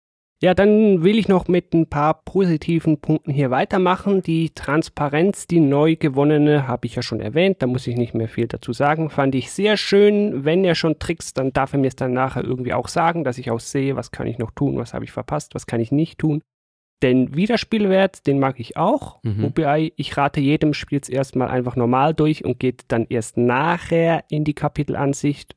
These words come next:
Speaker 2: Mhm.
Speaker 1: und spielt da nochmal was. Aber finde ich eigentlich gut. Und du hast es mit Netflix-Serie gucken eigentlich schon umschrieben. Das Gameplay ist recht entspannt. Und das schätze ich als Person, die jetzt halt doch so Verpflichtungen hat,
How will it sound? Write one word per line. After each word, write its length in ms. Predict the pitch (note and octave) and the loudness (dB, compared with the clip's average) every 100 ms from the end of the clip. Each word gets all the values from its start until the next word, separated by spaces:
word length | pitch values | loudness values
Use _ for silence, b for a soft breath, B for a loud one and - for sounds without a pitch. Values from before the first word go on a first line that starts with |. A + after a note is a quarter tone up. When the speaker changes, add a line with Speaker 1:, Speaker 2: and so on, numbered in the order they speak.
| _ - | _ -6
Speaker 2:
Mhm. 240 | A2 G#2 | -4 -2
Speaker 1:
und 120 | A2+ - | -4 -4
spielt 320 | - B2 B2+ | -2 -2 0
da 120 | B2 | 0
nochmal 420 | C#3 - C3+ C3 | 0 0 -2 0
was. 360 | C3 C3 - - _ _ | -2 -6 -14 -20 _ _
Aber 240 | - A2+ - - | -6 -6 -6 -12
finde 240 | - C3+ C3 | -2 0 0
ich 140 | - | 0
eigentlich 420 | B2 D#3 A#2+ A2+ | -2 -2 -2 -2
gut. 220 | - C4+ - _ _ _ _ | 0 0 -2 _ _ _ _
Und 440 | F#3 A#3+ B3 - F#3 | 4 4 0 -4 0
du 100 | F3 | 2
hast 200 | F3+ F3+ | 0 -2
es 120 | - | 0
mit 200 | D#3+ D3+ | 0 2
Netflix-Serie 1080 | D3 F3+ - G#3+ - - - F3+ F3 F#3+ F3 | 2 2 0 -6 -6 -6 0 2 2 0 0
gucken 600 | - F3+ G3 F#3 F3+ - | -2 -2 2 2 2 0
eigentlich 840 | B2+ E3 F3 F3+ E3+ - D#3+ - | -2 0 0 -2 -2 -2 -4 -4
schon 580 | - C#3+ D3 C#3+ C3 C3 - - | -4 0 2 2 0 -2 -10 -6
umschrieben. 640 | C3 - - D#3+ E3+ F3 - _ - | -4 -4 -2 0 2 0 -2 _ -6
Das 280 | C#3 - - | -6 -6 -4
Gameplay 460 | C#3 E3+ F3 D#3 | 0 0 2 2
ist 420 | C#3 C#3 - - _ - | 2 -2 -6 -14 _ -2
recht 220 | C#3+ - | -2 0
entspannt. 540 | A#2 - C#3 G#3+ - - _ _ | -2 0 0 0 -2 -12 _ _
Und 260 | - C#3 - | -2 0 2
das 380 | D3+ - - - | -2 -2 -12 -10
schätze 400 | - D#3+ - F3+ | -4 -2 -2 -4
ich 340 | D3+ F3 - | -2 -4 0
als 200 | D#3+ D#3 | 0 -2
Person, 520 | - C#3+ A#2+ C3+ D3 | -2 -2 2 2 2
die 100 | C3+ | 2
jetzt 260 | C3+ C#3 - | 0 -2 -2
halt 200 | C3 - | -4 0
doch 140 | C#3+ | -4
so 160 | - D3 | -2 -4
Verpflichtungen 800 | - C3+ C#3+ C#3+ - C#3+ C3+ C3 | -4 -4 -4 -4 -2 0 0 -2
hat, 160 | C#3 | -4